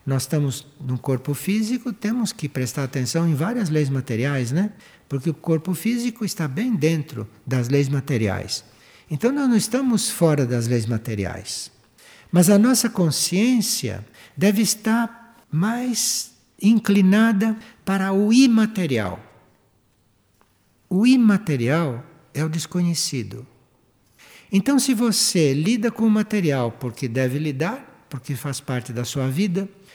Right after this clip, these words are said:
mas você está afinando com o imaterial, você começa a contatar leis que são ocultas.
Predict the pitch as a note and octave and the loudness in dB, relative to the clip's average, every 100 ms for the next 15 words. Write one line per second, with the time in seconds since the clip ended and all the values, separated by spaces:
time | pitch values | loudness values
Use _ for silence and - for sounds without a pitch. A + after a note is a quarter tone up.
0 | - _ - E3 D#3 F#3+ - A#3+ G#3+ - | -20 _ 0 2 4 2 2 0 0 -2
1 | F#3 E3+ D3+ C3 A2 G#2 - _ _ _ | -2 0 0 -2 -6 -8 -14 _ _ _
2 | - E3 - - F#3 F#3 F3+ E3 C3 C3 | -8 -6 -4 -2 2 2 2 0 0 -2
3 | D3 C3 C#3 G3 A3 F#3+ - D3+ B2+ B2+ | -2 -2 0 2 2 0 0 -2 0 0
4 | D#3 A3+ B3 - - - - - C#3+ F#3 | 0 -2 -6 -10 -20 -20 -20 -6 -2 0
5 | - C4 C4+ G#3 G3 G3 A3 G#3 G3 F3+ | -2 -2 0 0 0 -2 -4 -2 -2 -2
6 | F3 F#3+ G#3+ D#3 D3+ A#3+ A#3+ - - G3 | -4 -4 -2 0 0 0 -4 -6 -4 -4
7 | - C4 A3+ - A3 B3+ - A#2 G#2 - | -2 -2 -4 -4 -2 -2 -4 -8 -6 -8